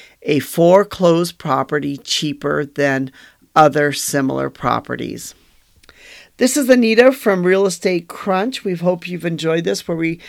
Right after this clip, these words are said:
just talk five minutes each week, a little bit about real estate,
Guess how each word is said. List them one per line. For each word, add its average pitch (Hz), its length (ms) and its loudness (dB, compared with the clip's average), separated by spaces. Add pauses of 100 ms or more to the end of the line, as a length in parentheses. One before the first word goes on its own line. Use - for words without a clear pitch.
(240)
just 254 200 -4
talk 254 280 2
five 240 320 4
minutes 233 300 -2
each 220 180 -8
week, 233 200 -4
a 214 60 0
little 196 240 -2
bit 214 100 0
about 202 280 2
real 214 220 4
estate, 233 680 0